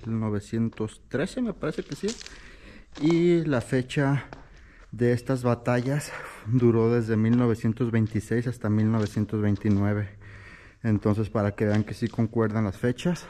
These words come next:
fue primero creado las vías del tren y por aquí ya pasaba el tren cuando sucedió esta guerra cristera. Entonces, ah, sí, sí concuerda de que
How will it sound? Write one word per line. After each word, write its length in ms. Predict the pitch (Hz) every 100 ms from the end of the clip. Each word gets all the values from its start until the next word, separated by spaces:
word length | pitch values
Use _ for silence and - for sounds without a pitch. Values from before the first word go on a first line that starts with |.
| - - - -
fue 240 | - 123 113
primero 380 | 117 120 120
creado 420 | 120 120 113 110 117
las 180 | 107
vías 200 | 107 110
del 160 | 110 98
tren 320 | 131 165 175 - - - -
y 60 | 120
por 200 | - 104
aquí 200 | 101 117
ya 80 | 110
pasaba 320 | 117 117 113
el 80 | 107
tren 300 | - 123 160 - - -
cuando 260 | 110 107 104
sucedió 800 | 98 107 107 92 101 101 107 104 -
esta 480 | 104 - - 101
guerra 320 | 95 101 98 101
cristera. 640 | 82 85 - 80 78 - - - - - - - - - - -
Entonces, 540 | 107 - 104 - 104 - - 123
ah, 320 | 104 92 -
sí, 320 | - 147 180 165 - - - - - - - - -
sí 180 | - 135
concuerda 760 | 127 127 - 139 135 139 170 - - - - -
de 260 | 107 104
que 440 | - 104 95 95